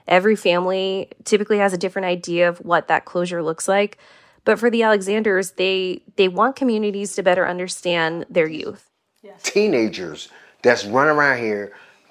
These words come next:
Speaker 3: committing all these crimes for no reason at all. Why are you so angry?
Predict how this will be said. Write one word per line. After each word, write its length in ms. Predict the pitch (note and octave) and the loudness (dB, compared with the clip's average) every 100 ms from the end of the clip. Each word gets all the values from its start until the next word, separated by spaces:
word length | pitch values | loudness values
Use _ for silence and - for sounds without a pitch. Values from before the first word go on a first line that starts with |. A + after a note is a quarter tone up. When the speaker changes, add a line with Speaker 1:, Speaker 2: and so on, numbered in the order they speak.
| _ _ _ | _ _ _
Speaker 3:
committing 420 | - B2+ B2 C3+ | -4 -2 -2 -2
all 180 | G#2+ A2+ | -2 -2
these 160 | B2 A#2+ | -2 -8
crimes 760 | - B2 A2 E2+ E2 E2+ - - _ _ _ _ | -6 -4 -4 -6 -12 -20 -20 -20 _ _ _ _
for 220 | _ A2+ | _ -6
no 280 | G2+ F#2+ A2 | -6 -4 -4
reason 480 | A2+ A2 F#2 G2 - | -4 -6 -4 -8 -8
at 180 | G2 - | -8 -8
all. 260 | - - - _ _ _ _ _ _ _ _ _ - - - _ _ _ G#2 E2+ | -10 -10 -14 _ _ _ _ _ _ _ _ _ -20 -20 -20 _ _ _ -20 0
Why 360 | G2+ C3+ D3 | 4 4 4
are 100 | B2+ | 2
you 80 | A#2+ | -4
so 240 | - A2 - | -4 -6 -6
angry? 400 | - - - | -12 -16 -20